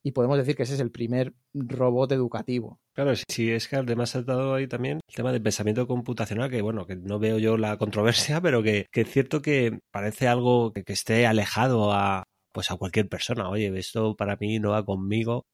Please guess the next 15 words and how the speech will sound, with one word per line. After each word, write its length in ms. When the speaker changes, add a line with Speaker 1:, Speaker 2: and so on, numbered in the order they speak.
Speaker 2:
o 120
los 180
algoritmos, 720
algo 240
que, 220
bueno, 420
y 100
eso 300
es 140
de 160
gente 280
de, 300
de 140
frikis 640
y 180